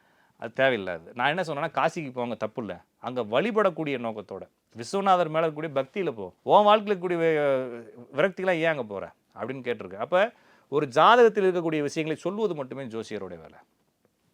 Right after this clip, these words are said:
நாங்க ஆன்மீகவாதி கிடையாது, எங்கள்கிட்ட வந்து கடவுளை பத்தி கேட்கக்கூடாது. சரிதான் இல்லைங்களா? யார்கிட்ட எதை கேட்கணும்னு இருக்கா? அப்ப கேட்கறது சரியால, அதை நம்ம, நம்ம போய் தப்பா கேட்டுப்புட்டு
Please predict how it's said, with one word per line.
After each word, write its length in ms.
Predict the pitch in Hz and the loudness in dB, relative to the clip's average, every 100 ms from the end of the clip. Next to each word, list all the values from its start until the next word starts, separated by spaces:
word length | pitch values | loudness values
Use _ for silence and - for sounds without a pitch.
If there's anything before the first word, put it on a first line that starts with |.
| _ | _
நாங்க 360 | 120 120 135 131 | -8 -6 -2 0
ஆன்மீகவாதி 640 | 120 165 175 160 135 135 | 0 -2 -2 0 0 -2
கிடையாது, 300 | 113 98 85 _ _ | -4 -6 -8 _ _
எங்கள்கிட்ட 360 | 120 147 160 160 | -10 -4 -2 -2
வந்து 160 | 151 | -4
கடவுளை 320 | 151 131 151 135 | -2 0 0 -4
பத்தி 180 | 120 | -8
கேட்கக்கூடாது. 420 | 123 113 101 90 85 _ _ _ | -6 -6 -6 -12 -14 _ _ _
சரிதான் 380 | - 160 180 | -4 0 2
இல்லைங்களா? 320 | 156 110 107 104 _ _ | 0 -2 -4 -6 _ _
யார்கிட்ட 360 | 127 156 214 196 | 4 4 6 2
எதை 80 | 190 | 0
கேட்கணும்னு 380 | 185 170 185 170 | 0 -2 -4 -2
இருக்கா? 180 | 151 | 2
அப்ப 140 | 143 135 | 2 2
கேட்கறது 580 | 110 202 214 208 190 160 | 2 2 2 0 0 -2
சரியால, 340 | 180 190 196 | -2 2 2
அதை 360 | 196 190 170 165 | 4 4 4 2
நம்ம, 280 | 156 165 196 | -4 -4 -2
நம்ம 260 | 175 202 | 0 0
போய் 160 | 220 220 | 0 0
தப்பா 320 | - 165 208 | 0 2 2
கேட்டுப்புட்டு 540 | 175 170 160 151 113 | 2 -2 -4 -4 -4